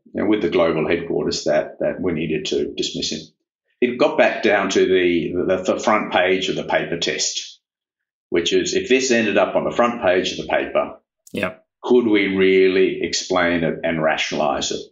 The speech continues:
Speaker 1: And the answer's no.
Speaker 2: That's a great lesson for, for folks listening, and a test that, that I've had sort of put to me many times. And when you stare that down, you usually make the right decision. It's a harder decision. I want to stay in the same space, Dane, 'cause obviously one of the things that we're always thinking about, and,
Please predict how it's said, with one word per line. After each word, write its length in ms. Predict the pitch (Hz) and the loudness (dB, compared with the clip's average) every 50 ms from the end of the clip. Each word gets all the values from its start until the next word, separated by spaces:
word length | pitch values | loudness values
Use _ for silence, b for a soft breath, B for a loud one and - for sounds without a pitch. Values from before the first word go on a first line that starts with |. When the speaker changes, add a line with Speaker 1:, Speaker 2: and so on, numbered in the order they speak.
| _ _ | _ _
Speaker 1:
And 120 | 82 80 | -6 -4
the 120 | 85 85 82 | -2 -2 -2
answer's 360 | 80 80 82 - - - - | -4 -4 -6 -6 -8 -8 -8
no. 240 | - 76 76 78 - | -6 -8 -8 -10 -6
Speaker 2:
That's 180 | - 135 - - | -8 -6 -6 -4
a 40 | - | -2
great 260 | - 107 104 - - | 0 0 0 0 -2
lesson 300 | 101 - - - 113 95 | -4 -4 -2 -4 -4 -6
for, 400 | - - 98 92 92 90 85 - _ _ | -4 -2 -2 -2 -2 -4 -8 -10 _ _
for 100 | - 120 | -18 -8
folks 320 | - 113 101 - - - 123 | -4 -2 -2 -2 -2 -4 -2
listening, 520 | 107 98 - - 104 90 90 85 - - _ _ _ | -2 -2 -2 -2 -4 -6 -6 -8 -14 -20 _ _ _
and 160 | 95 98 92 | -8 -6 -6
a 120 | 85 90 | -6 -8
test 420 | - - - - 123 101 - - - | -8 -8 -4 -2 0 0 0 -2 -2
that, 300 | 110 - - - _ - | -6 -6 -6 -16 _ -4
that 140 | 104 92 | -2 0
I've 180 | 92 95 185 - | 0 0 0 -2
had 220 | - 104 98 - | -4 -6 -4 -6
sort 160 | - - 101 - | -6 -6 -6 -10
of 140 | - - | -12 -8
put 160 | - 139 - - | -8 -8 -6 -4
to 60 | - | -6
me 160 | 107 101 92 | -4 -2 -2
many 240 | 95 101 95 98 101 | 0 0 0 0 0
times. 440 | 98 - 104 98 95 98 95 92 - | 0 0 0 2 2 0 -2 -4 -6
And 200 | 92 95 95 B B B B B B B B B B | -6 -8 -8 B B B B B B B B B B
when 140 | - 104 98 | -4 -2 -2
you 60 | 101 | 0
stare 280 | - - - 104 95 95 | 0 2 2 2 4 4
that 220 | 95 98 98 - | 2 2 0 0
down, 260 | 107 101 98 95 95 | 0 0 0 0 -2
you 240 | 95 95 95 95 - - _ _ | -2 -2 -4 -6 -8 -12 _ _
usually 260 | 165 190 202 196 220 | 0 0 2 2 2
make 160 | 185 180 175 | 2 2 2
the 80 | - 160 | 2 2
right 220 | 170 196 214 214 | 4 2 2 2
decision. 420 | 220 175 - - 143 135 156 190 175 | 0 -2 0 0 0 2 2 0 0
It's 160 | 143 - - | 0 -2 -4
a 60 | 104 | -4
harder 380 | 101 117 127 143 147 143 123 - | 0 2 2 2 2 2 0 -2
decision. 640 | - - - - - 92 - - - - - - _ _ _ _ - | -2 -4 -4 -2 -2 -2 -4 -4 -8 -10 -18 -20 _ _ _ _ -2
I 60 | 156 | 0
want 100 | 202 214 | 0 2
to 60 | 196 | 0
stay 240 | - - 180 160 165 | 0 0 0 0 0
in 80 | 147 | 0
the 80 | 131 123 | 0 0
same 260 | - - 127 117 110 | 0 0 0 0 0
space, 540 | 107 - - - - 120 143 170 170 - - | 0 0 0 0 0 0 0 0 0 -2 -2
Dane, 340 | - 95 90 95 95 95 101 | -2 -2 -2 -2 -4 -4 -4
'cause 340 | - 113 113 98 - - - - | -4 -4 -2 -2 -4 -6 -4 -6
obviously 320 | 127 123 135 - - 120 | -4 -2 -2 -2 -2 -2
one 200 | 107 113 113 117 | -2 0 0 -2
of 120 | 110 104 - | -2 -2 -4
the 80 | 104 | -6
things 300 | - - 147 120 110 107 | -4 -4 -4 -2 -2 -2
that 100 | - 113 | -2 0
we're 160 | 107 104 110 | 0 2 2
always 240 | 107 98 98 95 - | 2 2 0 0 -2
thinking 400 | - - 120 120 120 - 143 117 | -2 -2 -2 -2 -2 -2 -4 -4
about, 340 | 95 85 90 90 92 95 95 | -2 -2 -2 -2 0 0 0
and, 260 | 95 92 92 90 - | -2 -2 -4 -6 -10